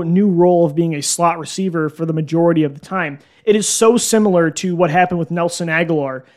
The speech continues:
in twenty fifteen, twenty sixteen, and in twenty seventeen. So I'm very excited to see if Reagor can have similar success that Nelly did when he made the move inside. But like Reagor said in his press conference today,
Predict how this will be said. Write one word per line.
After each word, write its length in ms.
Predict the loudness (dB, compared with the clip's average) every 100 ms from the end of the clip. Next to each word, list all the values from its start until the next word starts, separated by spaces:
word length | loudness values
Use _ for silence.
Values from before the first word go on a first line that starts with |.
| _
in 180 | -12 -10
twenty 260 | -6 -2 0
fifteen, 440 | 0 0 0 -2
twenty 240 | -2 -4 -4
sixteen, 500 | -4 -6 -6 -6 -6
and 100 | -8
in 100 | -10
twenty 280 | -10 -10
seventeen. 520 | -6 -6 -6 -10 -12 -2
So 120 | 0
I'm 160 | 2
very 260 | 4 6 6
excited 460 | 4 2 0 0 0
to 80 |
see 340 | -4 -6 -2 -2
if 100 | -4
Reagor 380 | 0 2 2 -2
can 140 | -4
have 340 | -4 -4 -4 -12 _ -4
similar 400 | 0 2 2 0
success 640 | -4 -4 0 0 0 -8 _ _ _ _
that 220 | -2 0
Nelly 340 | 2 4 4 4
did 320 | 2 0 0
when 300 | -2 -2 0
he 120 | 0
made 300 | 0 2 2
the 60 | 0
move 420 | -2 2 0 0
inside. 640 | -8 -8 -4 -4 -4 -8 -20 _ 0
But 140 | 2
like 220 | 4 0 0
Reagor 440 | 2 2 2 0
said 400 | 0 2 2 2
in 200 | -2 0
his 140 | 0
press 260 | -2 -4 -2
conference 380 | 0 -2 -4 -10
today, 560 | -8 -2 0 0 -2